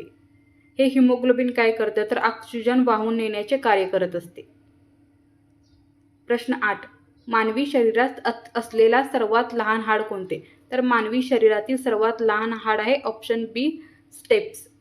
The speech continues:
हे कुठे आढळतं, तर हे, हे हाड कानामध्ये आढळतं. ते काय करतं,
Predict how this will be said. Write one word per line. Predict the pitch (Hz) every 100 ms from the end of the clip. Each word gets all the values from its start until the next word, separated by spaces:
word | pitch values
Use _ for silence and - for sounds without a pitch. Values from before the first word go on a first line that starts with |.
| _ _ _
हे | 254
कुठे | 254 262
आढळतं, | 247 240 240
तर | 247
हे, | 247
हे | 254 254 - 220
हाड | 240 233 254 302 - - _ _
कानामध्ये | - 233 220 233 226 -
आढळतं. | 233 220 196 185 180 - - - _ -
ते | 247
काय | 247 240
करतं, | 240 233